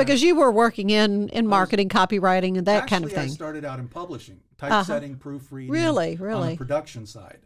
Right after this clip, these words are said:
Speaker 1: Uh-huh.
Speaker 2: And, uh, so I moved here to work for a publishing company, and that job didn't last very long, but I was here, and I, so I stayed.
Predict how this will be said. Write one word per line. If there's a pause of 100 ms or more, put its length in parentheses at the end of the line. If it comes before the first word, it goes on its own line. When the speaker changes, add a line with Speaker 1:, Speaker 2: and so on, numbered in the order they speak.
Speaker 1:
Uh-huh.
Speaker 2:
And,
uh, (180)
so
I
moved
here
to
work
for
a
publishing
company, (400)
and
that
job
didn't
last
very
long, (460)
but
I
was
here,
and
I, (220)
so
I
stayed.